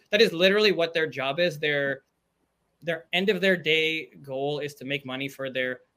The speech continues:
board and their shareholders. And that is their money. That's what they have to do. And so at the end of the day, what they care about is making more money and not about you, not about health. And so we see this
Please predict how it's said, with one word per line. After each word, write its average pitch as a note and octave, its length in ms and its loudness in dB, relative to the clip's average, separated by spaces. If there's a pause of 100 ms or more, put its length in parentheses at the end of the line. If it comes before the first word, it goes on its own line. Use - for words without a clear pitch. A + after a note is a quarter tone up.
(160)
board C#3+ 340 -2
and A#2+ 160 -6
their B2 100 -8
shareholders. D3+ 880 -6
And C#3 160 -8
that D#3+ 160 0
is D#3 160 -4
their C#3+ 140 -2
money. C#3 260 -2
That's C3+ 160 -10
what C#3+ 120 -10
they C3 200 -10
have C#3 240 -6
to - 80 -20
do. A#2+ 300 -8 (260)
And C#3+ 120 -8
so D#3+ 140 0
at D#3+ 120 0
the E3 160 -6
end F#3 160 2
of D#3+ 100 -2
the D3 60 0
day, E3 220 4
what C#3 280 -2
they C#3 140 -2
care G#3+ 320 -4
about D3+ 220 -6
is C#3 100 -6
making D3+ 340 -6
more C#3+ 180 -4
money C#3+ 400 -2
and C#3+ 100 -12
not F3+ 180 0
about D3 280 -2
you, C#3 300 -6 (240)
not D#3 220 -4
about D3 240 -4
health. A#2+ 340 -4 (100)
And C#3+ 140 -8
so C#3 380 -4 (440)
we D#3 260 -8
see F#3+ 340 0
this D#3+ 320 -4